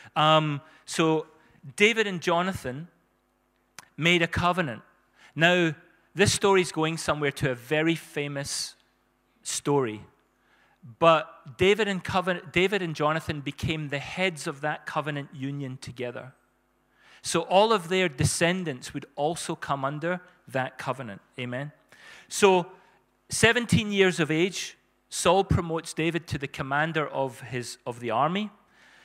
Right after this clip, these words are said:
And David goes out and he just, he just takes care of the enemies of his country, of his nation, all right? He subdues them, particularly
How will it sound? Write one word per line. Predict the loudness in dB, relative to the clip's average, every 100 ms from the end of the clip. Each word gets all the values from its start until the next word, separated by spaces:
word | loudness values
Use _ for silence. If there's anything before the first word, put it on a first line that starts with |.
| -12
And | -2 2 2 0 -6 -14 _ _ _ _ _ 0
David | 2 2 0
goes | 0 2
out | 2 2 -2
and | -10 -6
he | -4 -4
just, | -2 -2 -2 -6 -12 -20 _ _ _ -6
he | -4
just | 2 2 0 -6 _ _ _
takes | 4 4 -2
care | -2 -2 -4 -8 _ _ -2
of | 0 0
the | -2
enemies | -4 -2 -4 -6 -8 -8
of | -8
his | -6 -8
country, | -8 -10 -10 -10 -8
of | -6
his | -6 -10
nation, | -12 -12 -14 -14
all | -8 -4
right? | -2 -4
He | -4
subdues | -4 -4 -4 -2 -2 -2
them, | -8 -10 -18 _ _ -20 -20 -20 -20 _ _ _ _ 6
particularly | 6 6 4 4 -4 -4 -2 -2 -4